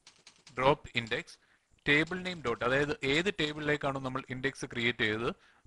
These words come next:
table name dot index name, അതായത് ഇ എം ബി ഡോട്ട് ഇവിടെ ഐ എന്ന് നൽകുന്നു. അതിനുശേഷം ക്വറി എക്സിക്യൂട്ട് ചെയ്യുക.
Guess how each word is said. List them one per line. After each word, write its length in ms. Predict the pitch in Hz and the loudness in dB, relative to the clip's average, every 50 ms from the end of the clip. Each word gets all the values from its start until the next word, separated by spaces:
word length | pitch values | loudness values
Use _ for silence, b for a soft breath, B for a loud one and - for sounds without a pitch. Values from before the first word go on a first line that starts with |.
| - - | -2 0
table 300 | 135 135 139 143 147 156 151 | 2 2 2 2 0 -2 -2
name 140 | 151 170 170 - - 123 | -4 -8 -10 -12 -2 2
dot 240 | 123 123 127 123 - 185 190 - - | 2 2 2 2 -2 -4 -4 -4 -8
index 220 | 120 123 123 120 - - 110 | 0 2 2 2 2 0 -4
name, 120 | 101 95 - 117 | -6 -6 -4 -2
അതായത് 260 | 113 117 120 123 131 117 - 127 | -2 0 0 -2 -2 -6 -6 -8
ഇ 20 | 131 139 156 | -6 -6 -6
എം 60 | 165 165 | -2 -2
ബി 60 | 170 160 131 | -2 2 2
ഡോട്ട് 180 | 127 127 123 - | 2 2 2 0
ഇവിടെ 160 | 120 117 139 185 b b b b b - - 123 127 | 0 0 0 -2 b b b b b -6 -4 -2 -2
ഐ 20 | 143 151 151 - 131 | -2 -4 -8 -8 -8
എന്ന് 140 | 120 127 147 127 | -8 -8 -6 -6
നൽകുന്നു. 320 | 113 107 101 101 98 - - - b b b b b b b b b _ | -6 -6 -6 -8 -10 -12 -14 -18 b b b b b b b b b _
അതിനുശേഷം 420 | - 139 139 135 127 131 139 160 175 - - | 0 0 0 0 -2 -2 -2 -2 -4 -4 -2
ക്വറി 220 | - 127 127 139 143 131 117 | 0 0 0 0 -2 -4 -6
എക്സിക്യൂട്ട് 360 | 104 110 110 107 107 95 104 | -6 -6 -6 -6 -6 -6 -6
ചെയ്യുക. 180 | 98 95 - | -6 -6 -8